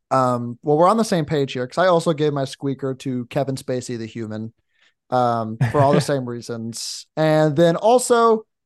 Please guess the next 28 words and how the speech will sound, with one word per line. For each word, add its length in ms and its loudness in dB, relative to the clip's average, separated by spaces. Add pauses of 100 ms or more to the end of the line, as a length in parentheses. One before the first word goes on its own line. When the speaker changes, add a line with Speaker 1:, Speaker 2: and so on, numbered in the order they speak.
(180)
Speaker 1:
I'm 140 0
just 200 -2
giving 220 2
my 120 -4
squeaker 460 -4
to 120 -6
John 400 -4
C. 220 -6
McGinley 760 -6 (140)
as 300 0
the 100 -4
leader 380 0
of, 120 -2
like, 200 -6
this 180 -6
swat 400 -2
unit, 540 -4
just 200 -4
for 80 0
the 100 2
Speaker 2:
Mm-hmm. 60 -2
Speaker 1:
last 380 0
scene 320 -2
where 100 -2
he's 200 -2
in 80 -2
the 100 -6
helicopter, 800 -4